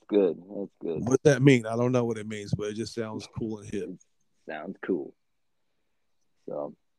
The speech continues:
Speaker 1: um, so yeah, Chris Jericho won Ring of Honor. Uh, uh, Moxley had a title match against somebody, right?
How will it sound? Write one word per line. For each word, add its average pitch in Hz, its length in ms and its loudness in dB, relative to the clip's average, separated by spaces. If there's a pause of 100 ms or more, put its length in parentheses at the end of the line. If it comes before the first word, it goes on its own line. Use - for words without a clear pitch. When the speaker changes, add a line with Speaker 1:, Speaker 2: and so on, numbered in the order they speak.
(680)
Speaker 1:
um, 85 680 2 (1040)
so 120 60 6
yeah, 117 160 8 (180)
Chris 123 220 -6
Jericho 127 280 6
won 120 160 2
Ring 117 160 0
of 107 100 0
Honor. 113 440 2
Uh, 95 500 0 (1040)
uh, 92 360 0
Moxley 117 560 2
had 113 140 2
a 98 40 -2
title 101 300 0
match 92 220 -8
against 85 240 -12
somebody, 78 300 -12
right? 80 220 -8